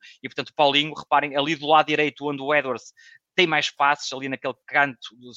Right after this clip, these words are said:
eh, inferior direito, eh, tem zero por cento, por exemplo, e depois tem ali passes ju-, junto à linha. Portanto, uma grande diferença de distribuição de passes, obviamente que aqui são os últimos jogos de Paulinho versus o último jogo do, do Edwards,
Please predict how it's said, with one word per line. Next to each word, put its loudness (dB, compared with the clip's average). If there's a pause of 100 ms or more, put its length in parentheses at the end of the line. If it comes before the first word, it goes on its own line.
(140)
eh, -8
inferior -2
direito, -2 (300)
eh, 2
tem 0
zero 2
por -14
cento, -8 (160)
por -12
exemplo, -10 (260)
e -20
depois -10
tem -10
ali -8
passes -8 (100)
ju-, -18
junto -12
à -4
linha. -14
Portanto, -16 (260)
uma 0
grande 0
diferença -6
de -12
distribuição -8
de -16
passes, -2 (200)
obviamente -6
que -4
aqui -12
são -8
os -10
últimos -12
jogos -2
de -12
Paulinho -4
versus -6
o -16
último -16
jogo -12
do, -16
do -6
Edwards, -6